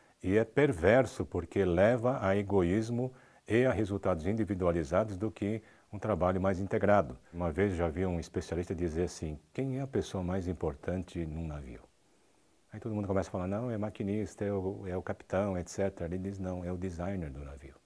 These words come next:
Porque se o navio foi mal desenhado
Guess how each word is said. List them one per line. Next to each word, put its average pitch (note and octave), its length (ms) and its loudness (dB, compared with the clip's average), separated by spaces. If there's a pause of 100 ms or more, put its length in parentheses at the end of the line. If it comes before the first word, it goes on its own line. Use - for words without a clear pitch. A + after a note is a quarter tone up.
Porque F2+ 300 -4
se - 180 -4
o G#2 160 0
navio F#2 420 0
foi E2 440 -4
mal G2 340 0
desenhado D#2 880 -4